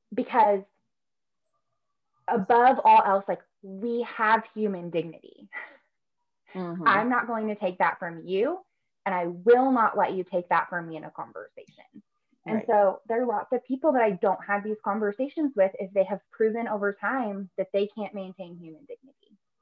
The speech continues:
Speaker 2: Right.
Speaker 1: But there are also people that I still fiercely disagree with,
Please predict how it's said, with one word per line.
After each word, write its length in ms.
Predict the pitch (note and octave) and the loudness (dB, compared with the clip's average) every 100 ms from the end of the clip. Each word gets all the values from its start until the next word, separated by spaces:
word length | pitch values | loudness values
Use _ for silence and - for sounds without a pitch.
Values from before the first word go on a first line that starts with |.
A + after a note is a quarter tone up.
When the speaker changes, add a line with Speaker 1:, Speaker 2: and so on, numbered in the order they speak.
| _ _ - | _ _ -12
Speaker 2:
Right. 300 | D#3 B2 - - _ _ _ _ _ _ _ _ - | -8 -8 -12 -20 _ _ _ _ _ _ _ _ 0
Speaker 1:
But 140 | A#3+ | 2
there 180 | B3 A#3 | 4 4
are 80 | - | 6
also 440 | G#3 D4+ - G3 | 6 4 4 0
people 640 | F#3 - E3 E3 E3+ A3+ - _ _ A3 | 0 -8 -6 0 0 0 -4 _ _ 0
that 160 | G#3+ | 2
I 220 | G3 G3 - | 2 0 -2
still 320 | - C4+ C4 - _ _ - | 0 2 2 -4 _ _ -2
fiercely 640 | A3 C#4 - - B3 A3 | 2 2 -2 -4 -4 0
disagree 520 | G#3 G3+ F#3 G3 A#3+ | -2 -2 -4 -2 0
with, 280 | A3 F3+ | 2 2